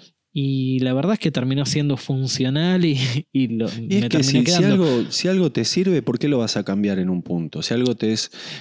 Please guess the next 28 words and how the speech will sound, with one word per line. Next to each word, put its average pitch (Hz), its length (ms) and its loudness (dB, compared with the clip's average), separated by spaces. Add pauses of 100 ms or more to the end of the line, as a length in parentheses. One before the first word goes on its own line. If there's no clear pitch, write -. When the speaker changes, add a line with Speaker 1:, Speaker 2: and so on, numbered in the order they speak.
(140)
Speaker 2:
te 110 240 0
es, - 260 -4
eh, 90 520 -2 (220)
ojo, 120 240 0
también 120 240 0
pasa 151 220 -2
en 117 80 2
la 113 80 0
mudanza 127 480 0
que 135 300 -2 (300)
en 104 100 0
una 123 160 4
mudanza 123 400 2
se 107 120 -2
desactivan 107 560 0
muchas 120 360 0
cosas. 87 520 -4
Eso 110 200 -2
también 107 240 0
es 104 100 -2
algo 110 140 2
que 104 40 0
hay 104 40 0
que 101 100 0
tener 101 200 0
en 98 100 0
cuenta. 87 380 -4
Speaker 1:
Sí. - 140 -8